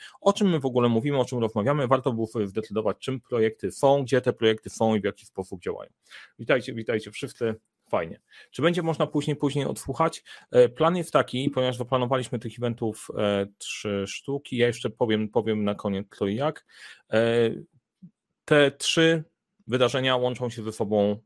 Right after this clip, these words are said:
w całość. Jest pewna logika pod spodem i materiały, które są przygotowane, więc warto sobie znaleźć czas na każdy, na każdy z nich. Będzie można odsłuchać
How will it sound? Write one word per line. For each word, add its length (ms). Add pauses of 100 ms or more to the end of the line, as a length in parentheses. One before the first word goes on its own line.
w 80
całość. 320
Jest 120
pewna 300
logika 480
pod 180
spodem 340
i 40
materiały, 540
które 140
są 180
przygotowane, 580 (320)
więc 160
warto 260
sobie 220
znaleźć 300
czas 200
na 100
każdy, 340
na 120
każdy 280
z 40
nich. 180
Będzie 260
można 280
odsłuchać 560